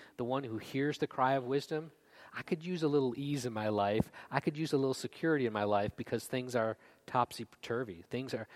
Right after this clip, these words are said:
don't seem settled for me." I hope that we've whetted our appetites to the book of Proverbs, that we've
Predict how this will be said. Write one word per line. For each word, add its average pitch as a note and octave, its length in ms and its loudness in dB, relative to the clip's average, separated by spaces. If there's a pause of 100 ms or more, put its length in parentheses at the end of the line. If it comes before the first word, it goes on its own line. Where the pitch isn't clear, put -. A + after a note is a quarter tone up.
(140)
don't A#2 220 -6
seem C3+ 360 -4
settled G#2+ 460 0
for - 220 -6
me." G2 320 -6 (1700)
I G2 60 -10
hope C3 260 -2
that C3+ 140 6
we've B2 300 -2 (1000)
whetted C#3 280 6
our B2 120 8
appetites B2+ 560 10
to - 40 -12
the A2+ 100 -2
book B2+ 200 0
of A#2+ 80 -6
Proverbs, A#2+ 520 6
that A2 120 2
we've A#2 220 -6